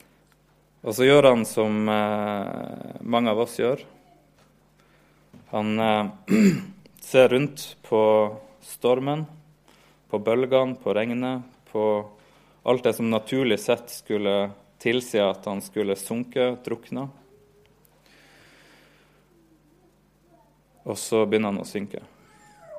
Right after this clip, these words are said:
Og på samme måte så kan vi, eh, fra å ha blikket festet på Jesus,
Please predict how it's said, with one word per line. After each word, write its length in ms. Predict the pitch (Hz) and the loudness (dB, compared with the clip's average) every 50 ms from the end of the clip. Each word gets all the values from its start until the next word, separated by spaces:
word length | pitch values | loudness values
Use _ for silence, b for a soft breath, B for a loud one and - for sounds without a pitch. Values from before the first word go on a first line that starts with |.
| 508 508 466 440 427 415 403 403 392 392 392 370 403 427 466 494 494 494 494 _ _ _ _ 339 330 311 _ _ _ _ _ _ - B B B B B B B B B - - b b b b b b b b b b _ _ _ _ _ _ _ _ _ _ _ - - - - - - - - - - | -18 -20 -20 -20 -20 -20 -20 -20 -20 -20 -20 -20 -20 -20 -20 -20 -20 -20 -20 _ _ _ _ _ -20 -20 _ _ _ _ _ _ -20 B B B B B B B B B -20 -20 b b b b b b b b b b _ _ _ _ _ _ _ _ _ _ _ -20 -20 -20 -20 -20 -20 -20 -20 -12 -8
Og 140 | - 110 - | -4 -2 0
på 60 | 143 - | 2 4
samme 220 | 175 170 190 185 | 6 6 8 8
måte 380 | 160 151 165 180 175 - 135 113 107 - | 8 8 6 6 6 6 4 4 4 0
så 580 | - - - - 135 135 135 135 135 131 127 131 | -4 -6 -2 0 2 4 6 6 6 6 4 4
kan 200 | - 139 131 135 | 4 2 4 4
vi, 300 | 135 143 147 143 135 131 | 4 2 4 4 4 6
eh, 180 | 117 113 110 110 | 6 6 6 4
fra 380 | 110 - - 123 117 117 110 - | 2 2 2 4 4 4 4 2
å 480 | - 117 117 113 113 110 110 110 107 | 0 -2 0 0 2 2 2 2 2
ha 220 | 113 120 117 117 117 | 4 6 6 6 6
blikket 320 | 117 139 151 - - - | 6 4 2 2 0 -4
festet 480 | - - 139 143 - - - 113 107 - | -2 -2 -2 -2 -2 0 2 2 2 2
på 80 | 113 104 | 2 0
Jesus, 680 | 107 117 127 135 - - 151 156 - - - - - | 2 2 0 0 -2 -4 -6 -8 -8 -10 -16 -18 -20